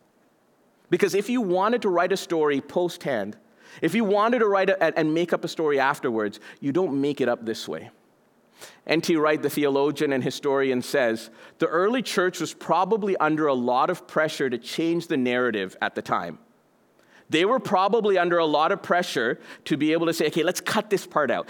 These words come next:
Let, let's cut out, as Colin read for us about Mary Magdalene going and seeing Jesus.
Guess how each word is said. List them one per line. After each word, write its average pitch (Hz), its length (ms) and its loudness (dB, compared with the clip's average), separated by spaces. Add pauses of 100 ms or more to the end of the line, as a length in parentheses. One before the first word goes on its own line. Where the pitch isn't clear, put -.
(100)
Let, 240 140 0
let's 233 140 0
cut 226 200 2
out, 185 200 2
as 160 120 2
Colin 190 320 2
read 170 160 2
for 180 160 0
us 160 140 0
about 147 220 2
Mary 160 240 2
Magdalene 160 480 2
going 156 240 2
and 143 100 -2
seeing 147 240 -2
Jesus. 151 480 -2